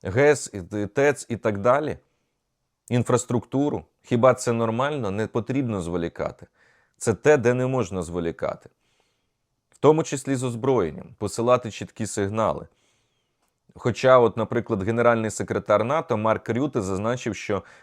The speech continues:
питання томагавків, за його інформацією, з порядку денного ще не знято. Воно ще продовжує перебувати на розгляді. Ну, це більш символ, звичайно, такого посилення, посиленого активного рішучого кроку нашої підтримки з боку С Ш А, але разом з тим.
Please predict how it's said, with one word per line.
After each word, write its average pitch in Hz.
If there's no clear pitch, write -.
питання 123
томагавків, 127
за 104
його 107
інформацією, 101
з -
порядку 120
денного 139
ще 147
не 139
знято. 131
Воно 127
ще 139
продовжує 123
перебувати 95
на 107
розгляді. 73
Ну, 175
це 180
більш 139
символ, 170
звичайно, 101
такого 117
посилення, 104
посиленого 120
активного 113
рішучого 110
кроку 110
нашої 104
підтримки 104
з 90
боку 98
С -
Ш 156
А, 156
але 110
разом 113
з -
тим. 71